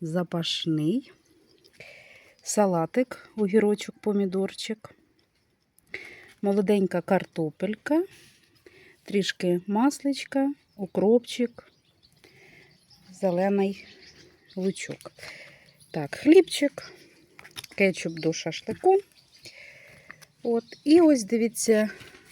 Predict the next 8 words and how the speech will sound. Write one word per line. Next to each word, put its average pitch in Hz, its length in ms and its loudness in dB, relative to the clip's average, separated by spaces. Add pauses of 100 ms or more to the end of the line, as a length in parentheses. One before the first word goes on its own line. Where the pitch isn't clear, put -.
(2250)
що 185 100 -8
я 180 120 -2
приготувала 175 800 -2
також. 302 440 2
Значить, 214 360 -2
тут 214 200 -2
у 208 40 0
нас, 196 320 -2